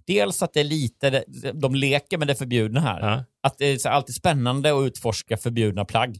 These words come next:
Speaker 2: Ja.
Speaker 1: I samklang med att det inte är liksom full on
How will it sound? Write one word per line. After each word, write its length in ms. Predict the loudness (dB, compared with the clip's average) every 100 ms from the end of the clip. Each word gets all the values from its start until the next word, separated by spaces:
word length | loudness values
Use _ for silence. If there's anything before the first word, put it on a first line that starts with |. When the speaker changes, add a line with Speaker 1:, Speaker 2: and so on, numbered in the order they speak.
| _ -6
Speaker 2:
Ja. 280 | -4 -4 -8 _
Speaker 1:
I 100 | -6
samklang 1400 | -4 -2 0 2 2 0 0 -2 -2 -4 0 0 -2 -4
med 260 | -2 0 -2
att 160 | -4 -8 -6
det 160 | -4
inte 520 | 0 0 0 -2 0 2
är 340 | 2 2 0
liksom 300 | -4 -6 -8
full 420 | -6 -2 0 0
on 340 | 0 0 -2